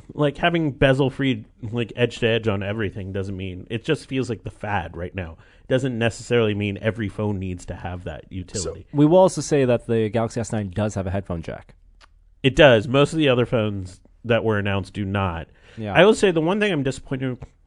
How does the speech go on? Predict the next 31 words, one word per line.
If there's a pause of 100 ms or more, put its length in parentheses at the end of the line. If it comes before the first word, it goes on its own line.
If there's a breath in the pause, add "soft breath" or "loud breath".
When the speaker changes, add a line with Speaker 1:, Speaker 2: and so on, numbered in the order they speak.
Speaker 1:
with
the
S
nine
is
that
it
doesn't
have
enough
ram
in
it.
Why
doesn't
it (100)
have,
like, (580)
eight
gigs
like
some
of
the
other
Android
phones, (280 soft breath)
especially
if
you're
gonna